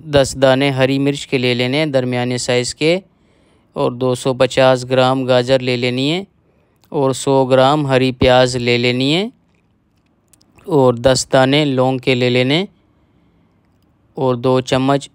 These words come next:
सौंफ और एक टुकड़ा दालचीनी का दरमियाने साइज़ का और दो चम्मच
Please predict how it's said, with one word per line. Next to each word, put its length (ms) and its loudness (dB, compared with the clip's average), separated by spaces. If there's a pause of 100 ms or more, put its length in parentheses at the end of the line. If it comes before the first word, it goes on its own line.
सौंफ 580 -4 (880)
और 320 0 (100)
एक 260 2
टुकड़ा 380 2
दालचीनी 680 0
का 180 4 (960)
दरमियाने 640 -2
साइज़ 360 0
का 220 2 (1120)
और 240 -2
दो 240 -2
चम्मच 540 -4